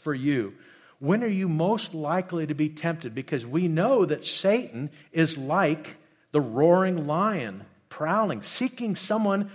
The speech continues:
to devour. Let that sink in just a little bit. There's a spiritual battle happening right in our own families. For David, it was more than just being in the wrong place. It shows that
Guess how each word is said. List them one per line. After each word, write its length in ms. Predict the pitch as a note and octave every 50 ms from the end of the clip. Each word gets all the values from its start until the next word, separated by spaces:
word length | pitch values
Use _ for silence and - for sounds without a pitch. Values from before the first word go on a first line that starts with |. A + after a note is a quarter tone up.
| - -
to 100 | - -
devour. 760 | F3 F3 G3+ D#3 C#3+ D#3+ E3+ F#3 A3 A#3+ A#3 F3+ A2+ F#2 - - - _ _ _ _ _ _ _ _ _ _ _ _ _ _ _ _ _ _ _ _ _ _ _ _ _ _ _ _ _ _ _ _ _ _ _
Let 160 | - - G#3 G#3
that 160 | C4 A#3 -
sink 380 | - - - A#3+ A3+ G3+ -
in 180 | G3 A#3 B3 G3
just 300 | C3+ C3 F#3 G#3 - -
a 40 | D#3
little 280 | B2+ C3+ G3 B3+ B3
bit. 180 | D#3 D3 A#2 -
There's 240 | D#3 G3 - G3 E3+
a 60 | D3+
spiritual 480 | - - - - F#3+ A3 G#3 - - D3
battle 280 | C3 D3 F3 A3 G3
happening 480 | D3 - F3 F#3+ A3 - E3 C#3+ C#3 C3+ - - - - _
right 340 | - C3 D3 - A3+ A3+ - -
in 200 | E3+ F3 E3 E3+
our 340 | E3 C#3+ D3+ D#3+ E3 D#3 -
own 320 | D3 D#3+ E3+ F3 E3+ E3+ - -
families. 840 | - - D#3+ D#3 F3+ G#3 A3+ A3 G3 C3+ F#2+ F2+ - - - - - _ _ _ _ _ _ _ _ _ _ _ _ _ _ _ _ _ _ _ _ _ _ _ - - - - - _
For 100 | - D3+
David, 300 | C3+ D#3 E3 F3 D#3+ D#3
it 60 | C#3
was 120 | A#2+ -
more 200 | C3 B2+ C3+ D#3
than 100 | D#3+ D3
just 180 | B2+ C3+ B2 -
being 140 | - C3 A#2+
in 60 | A2+
the 60 | A2
wrong 280 | G#2+ A2 A2 A2 A2 G#2
place. 380 | - - G#2+ G#2 B2+ C#3+ -
It 80 | - -
shows 380 | - - E3+ D#3+ E3 D#3 D#3+ -
that 280 | D#3 C#3+ C#3+ C#3+ -